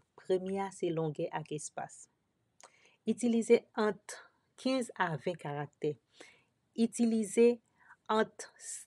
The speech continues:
kat a sen mo ki pa gen rapò, kite espas nan mitan yo epitou mete lèt majiskil, evite itilize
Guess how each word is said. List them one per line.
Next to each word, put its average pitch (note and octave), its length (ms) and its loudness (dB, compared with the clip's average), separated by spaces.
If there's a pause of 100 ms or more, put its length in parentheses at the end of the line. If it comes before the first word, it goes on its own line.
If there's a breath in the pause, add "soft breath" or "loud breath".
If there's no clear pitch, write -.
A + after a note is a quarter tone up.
(200)
kat B3+ 260 4
a F#3 120 8
sen G3+ 340 2
mo G#3+ 140 10 (220)
ki E3 140 -12
pa E3 180 2
gen D#3+ 200 0
rapò, D3+ 400 2 (1040 soft breath)
kite E3 320 0
espas D#3 480 0
nan D#3+ 120 -2
mitan F3 360 -4
yo G#3+ 180 6
epitou D#3+ 380 -4
mete D#3 400 0
lèt D3+ 260 2
majiskil, D3+ 640 -4 (960 soft breath)
evite A#3 480 8
itilize F#3+ 560 0